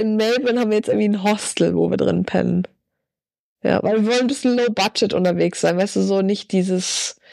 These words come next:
weißt du, wenn wir dann immer mit der uefa, fifa oder so Tournaments, da hast du ja immer die ganzen riesigen Hotels und da haben wir keinen Bock drauf.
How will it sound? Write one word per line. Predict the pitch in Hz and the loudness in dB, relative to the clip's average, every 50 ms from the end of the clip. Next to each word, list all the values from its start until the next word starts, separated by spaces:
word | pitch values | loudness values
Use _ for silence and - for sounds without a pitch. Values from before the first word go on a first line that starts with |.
| - - - _ _ _ - | -20 -20 -20 _ _ _ -4
weißt | - 175 190 - - | -2 0 0 0 0
du, | 202 | 0
wenn | 190 190 190 196 | 2 0 2 2
wir | 196 196 185 | 0 0 0
dann | 190 190 190 180 | 0 0 0 0
immer | 180 190 190 190 | 0 0 0 0
mit | 196 196 - | 0 0 0
der | 185 180 180 - - - 95 90 87 - | 0 0 0 0 0 -2 -2 -2 -2 -2
uefa, | - 104 - - 196 220 - 226 208 | 0 0 0 0 0 0 0 -2 -4
fifa | 196 - - - 226 - - - 208 196 | -2 -2 0 0 0 0 2 0 0 2
oder | 196 196 190 | 2 0 0
so | 190 190 | 0 -2
Tournaments, | 196 - 220 202 196 196 196 - | -2 0 0 0 0 0 0 0
da | 196 185 | 0 0
hast | 196 220 - | 0 -2 0
du | - | 0
ja | - | 0
immer | 214 214 214 | 2 2 0
die | - | 2
ganzen | - 208 208 202 - 220 214 | 2 0 0 -2 -2 0 0
riesigen | 208 214 220 220 226 202 202 208 | 2 2 0 0 0 0 0 0
Hotels | 208 220 190 - - - 185 196 202 208 220 - - | 0 -2 -2 -2 0 0 0 2 2 0 -2 -4 -6
und | - 185 | -4 -2
da | 190 180 | 0 0
haben | 190 196 190 | 2 2 0
wir | 180 | 0
keinen | - - 180 180 | 0 0 0 2
Bock | 185 185 - - | 2 0 -2 -4
drauf. | - - - - 135 196 - - | -12 -4 -2 -2 -2 -2 -4 -12